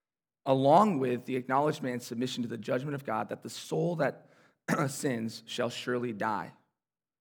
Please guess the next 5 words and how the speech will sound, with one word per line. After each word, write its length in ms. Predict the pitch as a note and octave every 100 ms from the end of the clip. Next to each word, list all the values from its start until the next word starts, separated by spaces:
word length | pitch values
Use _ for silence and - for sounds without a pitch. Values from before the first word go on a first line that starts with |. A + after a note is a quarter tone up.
| _ _ _ _ _
So 100 | -
the 80 | A#2
blameless 540 | G2+ B2 C#3+ E3 E3 C3
one 380 | B2 A#2 B2+ -
dies 640 | B2+ B2 A#2 A#2 E3 -